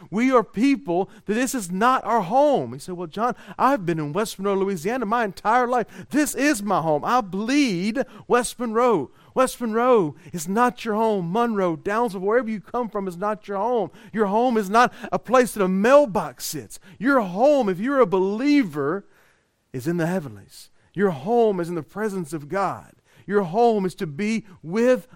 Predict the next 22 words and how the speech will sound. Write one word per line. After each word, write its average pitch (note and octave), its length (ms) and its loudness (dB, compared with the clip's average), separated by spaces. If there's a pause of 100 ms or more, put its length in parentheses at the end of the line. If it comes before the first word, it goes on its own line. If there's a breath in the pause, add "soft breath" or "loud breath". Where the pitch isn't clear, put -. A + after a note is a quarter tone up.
the F3 140 2
Lord G3 720 4 (160)
fully A#3 800 -2
and G3+ 320 0 (200 soft breath)
forever. C#3 840 -2 (520)
And A#2 120 -14
so C3 160 -6
we, F3+ 340 -2
this E3 280 -4
is C3+ 160 -6
not D#3+ 440 -4
our C#3 320 -8
home. C3+ 420 -8
We G3+ 220 -4
are, E3+ 240 -4
as F3 80 -8
Scripture - 420 -14
says, G3+ 380 -4
as C#3 160 -10
we've F3+ 240 -6
walked F3 300 -4
through F#3+ 180 -2